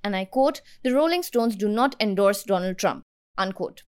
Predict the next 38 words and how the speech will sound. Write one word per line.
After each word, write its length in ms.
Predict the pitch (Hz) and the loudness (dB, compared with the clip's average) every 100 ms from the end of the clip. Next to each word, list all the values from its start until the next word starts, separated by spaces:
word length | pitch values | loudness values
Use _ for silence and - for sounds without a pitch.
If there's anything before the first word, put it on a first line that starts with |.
| _ _ _ _ | _ _ _ _
In 160 | - 294 | 0 2
a 40 | |
statement 480 | 294 339 330 330 311 | 2 2 2 2 0
released 320 | 226 214 208 | -2 -2 -2
on 140 | 202 196 | -2 0
Saturday, 560 | 262 254 262 240 294 | 2 2 0 -6 -4
representatives 800 | 269 277 311 320 311 320 320 311 | 0 0 0 0 0 0 -2 -4
for 140 | - 196 | -2 -2
the 80 | 185 | -2
group 400 | 196 254 277 - | -2 -2 -2 -2
said 200 | 214 190 | -2 0
that 180 | 196 | -4
further 420 | - - 311 330 320 | -6 -2 0 0 -4
steps 360 | - 202 - | -2 -2 -2
to 140 | - - | -8 -8
exclude 520 | - - 269 311 277 | -10 -8 -4 -4 -4
Trump 320 | - 190 196 | -2 -2 -2
from 180 | 208 190 | -6 -6
using 420 | 196 262 269 285 | -2 -2 0 0
Rolling 300 | 208 208 202 | 0 0 -2
Stones 380 | - 202 196 - | -6 -6 -6 -6
material 480 | 185 - 240 269 269 | -8 -4 -2 0 0
in 100 | 208 | -2
the 80 | 190 | -6
future 380 | - 285 311 | -6 -6 -6
presidential 600 | 247 208 196 185 185 196 | -4 -4 -4 -6 -6 -8
campaigning 680 | 190 175 180 233 240 269 277 - - | -6 -6 -6 -2 0 0 -2 -8 -6
was 160 | 269 247 | -2 0
necessary 680 | 269 269 294 302 302 320 - | 0 2 0 0 -2 -4 -4
after 220 | 190 - 196 | -6 -6 -12
previous 500 | - 277 269 302 - | -6 -4 -2 -4 -6
cease 340 | - 302 311 | -8 -6 -4
and 220 | 277 277 | -2 -2
desist 340 | 202 175 190 - | -2 -4 -8 -6
directives 560 | 190 240 262 294 285 - - | 0 0 0 -4 -6 -10 -6
had 160 | 254 233 | -2 0
been 160 | 285 - | 0 -2
ignored. 400 | 175 180 156 | -4 -2 -4